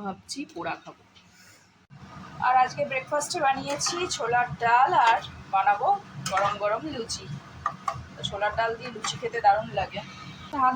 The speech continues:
ধুয়েছিলে? আচ্ছা, ওখানে ড্রয়িং ক্লাসে গেছিলো তো, তাই আমি বলছি হাত ধুয়ে নাও। তেলটা পুড়ে গেছে, প্রথমটা ফুললো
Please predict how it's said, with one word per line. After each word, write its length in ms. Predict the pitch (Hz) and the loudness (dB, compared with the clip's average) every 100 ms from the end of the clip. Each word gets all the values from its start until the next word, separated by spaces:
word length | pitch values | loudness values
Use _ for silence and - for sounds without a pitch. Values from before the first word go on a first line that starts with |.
| 254 | 0
ধুয়েছিলে? 460 | 302 - 403 494 415 240 175 - - - - | -4 -4 0 2 2 2 -2 -8 -10 -8 -6
আচ্ছা, 160 | - - | -6 -8
ওখানে 220 | - 226 240 | -6 -6 -6
ড্রয়িং 240 | 214 214 247 | -2 -2 -2
ক্লাসে 280 | 254 247 285 277 | 0 0 0 -6
গেছিলো 260 | 277 320 381 | -8 -2 -2
তো, 60 | 403 | 2
তাই 140 | 254 240 247 | 2 2 0
আমি 100 | 247 233 | -2 -6
বলছি 180 | 226 254 | -6 -4
হাত 120 | 190 - | -4 -4
ধুয়ে 160 | 180 175 | -4 -6
নাও। 120 | 170 170 - - - - - - - | -6 -12 -14 -16 -20 -20 -18 -18 -16
তেলটা 280 | - 214 220 247 | -14 -10 -6 -6
পুড়ে 240 | 226 214 220 | -6 -8 -4
গেছে, 180 | 233 247 240 | -4 -4 -8
প্রথমটা 340 | 208 214 220 226 | -8 -8 -8 -10
ফুললো 300 | 202 190 190 | -10 -8 -6